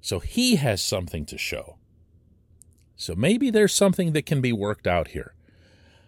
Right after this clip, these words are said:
I, I hope, I hope for the Pirates' sake that there is, because this lineup obviously, obviously could use his pop.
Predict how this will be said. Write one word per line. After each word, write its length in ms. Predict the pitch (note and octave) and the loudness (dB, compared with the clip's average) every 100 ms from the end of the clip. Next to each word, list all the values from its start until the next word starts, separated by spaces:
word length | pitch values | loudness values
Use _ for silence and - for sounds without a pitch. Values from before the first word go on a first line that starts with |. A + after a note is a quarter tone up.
| _ _ _ _ | _ _ _ _
I, 240 | - - - _ _ _ _ | -8 -8 -10 _ _ _ _
I 180 | C#3 F#3+ | 4 6
hope, 420 | D#3+ F#3 A3 A3+ - - _ _ _ _ _ _ _ _ | 6 6 4 2 -10 -20 _ _ _ _ _ _ _ _
I 180 | A#2+ C#3+ | 2 2
hope 340 | B2+ E3 G3 - | 4 2 0 0
for 140 | E3 | 0
the 100 | C#3 | 0
Pirates' 480 | - C#3+ D3 B2+ - | 2 4 4 4 4
sake 360 | C3 B2 - - _ | 4 2 0 -16 _
that 200 | A2 G#2+ | 0 2
there 180 | A#2+ G#2 | 4 4
is, 320 | G#2 G2+ D2+ | 4 4 2
because 540 | D#2+ F#2 A2 G#2 F2 - _ _ _ _ _ _ - - | 0 0 4 4 4 -2 _ _ _ _ _ _ -20 4
this 240 | C3 B2+ | 4 6
lineup 480 | C3 B2+ B2+ F2+ - - - _ | 6 8 8 6 0 -12 -20 _
obviously, 960 | F3+ F3+ F3+ C3 G#2 F#2 - - B1 - _ - | 2 6 8 6 2 -2 -4 -4 -6 -14 _ -2
obviously 840 | C4 A#3 D#3 G#2+ - - C2+ - _ | 2 2 4 2 2 -2 -4 -10 _
could 240 | - F3+ B2 | 0 2 2
use 600 | A#2 - A3+ A2+ - - - - _ | 0 0 2 2 0 -2 -8 -20 _
his 280 | - F3 D3 | 0 2 2
pop. 500 | - - G3 - - | -2 -2 0 0 -4